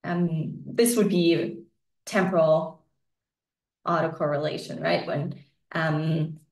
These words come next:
the, the value from yesterday is a good predictor for the value of today, then we just have temporal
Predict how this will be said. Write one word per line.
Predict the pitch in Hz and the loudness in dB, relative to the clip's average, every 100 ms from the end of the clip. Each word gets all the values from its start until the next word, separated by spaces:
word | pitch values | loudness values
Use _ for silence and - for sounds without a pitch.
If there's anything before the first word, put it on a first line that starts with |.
| - | 0
the, | 185 151 147 139 139 - - _ _ _ - | 4 4 2 0 -4 -6 -12 _ _ _ 0
the | 196 | 2
value | 185 185 190 | 4 4 2
from | - 185 | -2 0
yesterday | 175 180 208 208 208 226 254 - | 0 0 2 4 4 4 0 -6
is | 190 190 | -6 -4
a | 165 | 0
good | 180 180 | 0 0
predictor | 175 165 - 180 180 | -4 -4 -2 0 0
for | 170 170 | -2 -4
the | 165 | -2
value | 151 151 - | -2 -2 -4
of | - | -8
today, | 180 156 165 185 180 - _ - | -8 -2 0 0 -4 -14 _ 0
then | 175 | 2
we | 156 | 2
just | 151 - | 0 -4
have | 160 165 - - _ - | -4 -4 -8 -18 _ -4
temporal | 165 160 147 151 - - | -4 -2 -2 -2 -2 -8